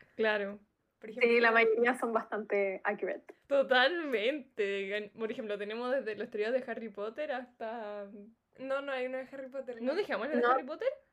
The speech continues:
Speaker 1: Yo pensaba que estaba el de Ron, Hermione
Speaker 3: No,
Speaker 1: y
Speaker 3: tenemos el de Do-, Donna y las Dynamos.
Speaker 2: Porque
Speaker 1: Ah,
Speaker 2: si
Speaker 1: ya,
Speaker 2: no,
Speaker 1: ya,
Speaker 2: porque
Speaker 1: ya.
Speaker 2: si no les gusta Mamma Mía o nunca han visto Mamma Mía, eh, pueden parar
Speaker 1: Salir,
Speaker 2: de
Speaker 1: ah.
Speaker 2: escuchar este podcast porque es
Speaker 1: Increíble.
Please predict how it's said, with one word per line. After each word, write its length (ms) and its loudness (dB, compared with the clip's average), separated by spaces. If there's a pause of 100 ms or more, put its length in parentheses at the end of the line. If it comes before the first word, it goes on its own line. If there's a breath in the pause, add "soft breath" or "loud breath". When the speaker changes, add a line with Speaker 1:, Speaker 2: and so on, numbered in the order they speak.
(140)
Speaker 1:
Yo 100 -6
pensaba 260 2
que 100 0
estaba 320 0
el 80 -8
de 80 -8
Ron, 240 -8
Hermione 840 -10 (100)
Speaker 3:
No, 100 -6
Speaker 1:
y 60 -6
Speaker 3:
tenemos 380 6
el 80 6
de 120 6
Do-, 200 6 (100)
Donna 280 4
y 40 4
las 160 4
Dynamos. 540 -2 (460 soft breath)
Speaker 2:
Porque 440 2
Speaker 1:
Ah, 80 -2
Speaker 2:
si 200 0
Speaker 1:
ya, 140 6
Speaker 2:
no, 60 4
Speaker 1:
ya, 120 4
Speaker 2:
porque 180 4
Speaker 1:
ya. 60 4
Speaker 2:
si 80 0
no 120 4
les 140 0
gusta 200 -4
Mamma 220 -2
Mía 280 6
o 20 2
nunca 260 2
han 80 0
visto 160 -2
Mamma 120 2
Mía, 260 4
eh, 260 2
pueden 380 6
parar 280 10
Speaker 1:
Salir, 220 10
Speaker 2:
de 60 2
Speaker 1:
ah. 160 12
Speaker 2:
escuchar 260 8
este 200 -4
podcast 500 2
porque 380 -6
es 220 0
Speaker 1:
Increíble. 600 -6